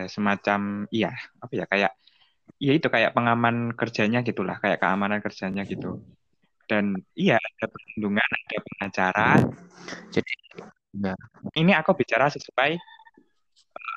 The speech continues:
Speaker 1: agensi yang aku tahu ya. Eh, karena aku, idolku kan ngikutnya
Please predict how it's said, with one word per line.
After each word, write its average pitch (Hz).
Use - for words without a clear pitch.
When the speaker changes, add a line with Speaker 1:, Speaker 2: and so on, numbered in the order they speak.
Speaker 1:
agensi 110
yang 127
aku 113
tahu 127
ya. 92
Eh, 101
karena 110
aku, -
idolku 110
kan 156
ngikutnya -